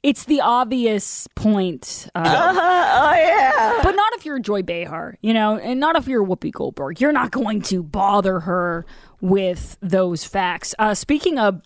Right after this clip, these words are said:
Speaker 1: vice president, we'll get back to this because the border's a huge story today. Um, but the poll question has to do with that as well. Today's poll question is brought to you by the Nauset Beach Inn. Right now, you can stay at the Nauset Beach Inn for under two hundred dollars this winter.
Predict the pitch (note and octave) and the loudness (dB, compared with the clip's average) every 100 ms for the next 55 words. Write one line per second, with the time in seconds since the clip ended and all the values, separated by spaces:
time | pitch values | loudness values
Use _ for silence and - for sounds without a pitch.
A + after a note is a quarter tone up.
0 | _ D3+ F#3+ F3+ - G#3 F#3 F3 G#3 C#4+ | _ -4 -4 -4 -2 -2 -2 -2 0 0
1 | C#4+ G3+ F3 - E3+ - - F#3+ F3 F3+ | 0 -2 -6 -6 -8 -8 -6 -4 -2 -4
2 | F#3+ F#3+ F3 F3+ F#3 D#3+ E3 F3 E3+ - | -6 -6 -6 -6 -6 -6 -4 -6 -6 -6
3 | E3+ E3 - - - - - G#3 G3 E3 | -6 -6 -10 -20 -20 -18 -2 0 0 0
4 | D#3 G3+ G3 - F#3 G3+ - D4 F4+ - | 0 0 0 -6 -2 -2 0 0 0 -2
5 | - F#3+ F3+ F3 E3 F3+ F3 F3 E3 - | -6 -8 -8 -8 -8 -8 -6 -6 -6 -8
6 | D4+ - _ - - - _ _ _ - | -8 -10 _ -20 -20 -20 _ _ _ 0
7 | B4+ A4+ - G3 F3+ E3+ B3 C4 D4 C#4+ | 0 0 -2 -4 -4 -4 -2 0 0 -2
8 | - C#4 C4+ C4 B3+ B3 B3+ B3+ - D4 | -4 -2 0 0 0 -2 -2 -2 0 0
9 | C4 E3+ F#3 E3 G#3+ G#3+ G3 F#3+ G#3 G3 | 0 0 0 0 0 0 -4 -4 -2 0
10 | G3 B3+ D#4 B3 F#3+ - D#3+ E3+ - E3 | 0 0 -2 -4 -8 -6 -6 -6 -8 -6
11 | D#3+ - - A3+ F#3 F3 D#3 D#3 D3+ D3+ | -6 -8 -4 -4 -2 -6 -6 -8 -8 -10
12 | - D3+ E3+ F#3+ A3+ A#3 | -10 -10 -4 -2 2 0